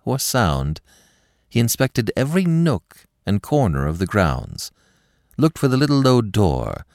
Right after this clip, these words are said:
which he had noticed outside, and which was the door of the kitchen garden, drew the bolt, took the key, and then skirted the walls and found himself once more near the tree which he had climbed.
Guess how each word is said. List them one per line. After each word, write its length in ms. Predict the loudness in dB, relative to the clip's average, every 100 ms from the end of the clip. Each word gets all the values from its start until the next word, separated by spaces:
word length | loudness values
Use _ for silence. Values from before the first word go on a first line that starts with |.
| _ _
which 180 | -8 -2
he 60 | -2
had 140 | 0
noticed 440 | 2 2 0 -2
outside, 680 | 0 0 0 0 -2 -4 -10 -16 _ _ _
and 100 | -2
which 160 | 0 0
was 120 | -2
the 100 | -2
door 240 | 0 2
of 100 | 2
the 60 | 0
kitchen 420 | -2 -6 -2 -2
garden, 560 | 0 2 0 -2 -8 -16 _ _ _ _ _ -8
drew 220 | 0 2
the 100 | 2
bolt, 500 | 2 0 0 -4 -10 -16 _ _ _
took 200 | -4 -4
the 80 | -4
key, 500 | -4 -2 -2 -4 -10 _ _ _ -4
and 100 | 0
then 160 | 2 2
skirted 440 | 0 0 0 2
the 100 | 2
walls 480 | 2 2 2 0 0
and 140 | -4
found 200 | -2 -2
himself 460 | 0 -2 0 -2 0
once 280 | -2 -2 0
more 420 | 0 0 0 -4 -10 _ _ -4
near 200 | 0 0
the 120 | -2
tree 380 | -6 -2 -2 0
which 220 | -2 -2
he 80 | -2
had 160 | -2
climbed. 560 | -2 -4 -4 -6 -12 -20